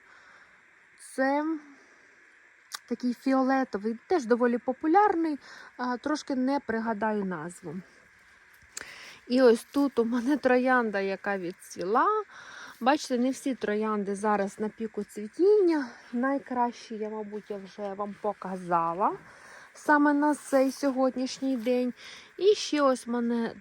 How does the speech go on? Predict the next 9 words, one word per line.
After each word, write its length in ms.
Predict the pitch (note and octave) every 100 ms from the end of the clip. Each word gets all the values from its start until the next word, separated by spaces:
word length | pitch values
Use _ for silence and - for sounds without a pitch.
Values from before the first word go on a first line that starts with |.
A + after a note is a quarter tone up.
| -
троянда 600 | A#3+ B3 A#3 A3 G#3 G3+
Остіна, 600 | A#3+ F#4+ G4+ - C4 C4
яка 320 | A#3+ A3+ A3+
теж 300 | A3 A3+ A3
пересаджена. 1200 | - G3+ G3+ G#3 - G#3+ G3+ G3+ A#3 D#4 F4 D#4+ C4+
Це 340 | - C4 C#4+
Шекспір 720 | C4+ - A#3 - - B3+ C4+ A3
дві 220 | G3+ A3
тисячі. 680 | - C#3 - F3+ - -